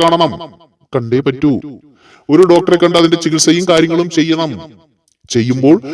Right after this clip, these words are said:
ആ ചികിത്സയുടെ ഫലം വളരെ വേഗത്തിൽ നിങ്ങൾ, നിങ്ങൾക്കത് കാ-, ഉണ്ടാകണമെങ്കിൽ നിങ്ങളുടെ ഉള്ളിൽ ഒരു വിശ്വാസവും ഉണ്ടായിരിക്കണം. ശരിയാണല്ലോ?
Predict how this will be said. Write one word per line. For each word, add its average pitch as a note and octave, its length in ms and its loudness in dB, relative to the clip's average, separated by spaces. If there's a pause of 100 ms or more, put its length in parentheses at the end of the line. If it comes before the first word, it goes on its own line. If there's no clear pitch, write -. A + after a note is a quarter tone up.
(160)
ആ C3+ 80 4
ചികിത്സയുടെ F#3 760 2
ഫലം D3 320 0
വളരെ B2+ 260 0
വേഗത്തിൽ B2+ 560 -4
നിങ്ങൾ, A2+ 340 -4
നിങ്ങൾക്കത് G#2+ 600 -2
കാ-, G2 200 0
ഉണ്ടാകണമെങ്കിൽ G#2+ 840 -2 (300)
നിങ്ങളുടെ C#3 200 -2
ഉള്ളിൽ A2+ 220 0
ഒരു B2 60 -4
വിശ്വാസവും B2+ 720 0
ഉണ്ടായിരിക്കണം. E2 600 -2 (640)
ശരിയാണല്ലോ? A2+ 580 0